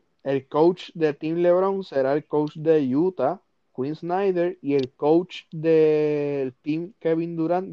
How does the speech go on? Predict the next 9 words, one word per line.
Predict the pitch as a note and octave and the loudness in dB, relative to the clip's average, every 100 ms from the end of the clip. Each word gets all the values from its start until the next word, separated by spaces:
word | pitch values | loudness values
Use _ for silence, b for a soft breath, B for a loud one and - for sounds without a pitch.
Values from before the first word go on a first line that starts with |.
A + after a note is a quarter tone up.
| D3+ | -2
va | C#3+ | -2
a | |
ser | - F3 E3 | 0 0 0
Doc | D3+ D#3 | -2 -4
Rivers. | C3+ C#3 C3 A2 A2 - - _ | -2 -2 -2 -4 -8 -20 -20 _
Lo | A#2+ B2+ | -10 -8
acaban | A#2+ B2 C3+ C3+ | -8 -6 -6 -8
de | C#3 | -10
anunciar. | C#3 B2+ A#2+ A2+ | -10 -12 -12 -12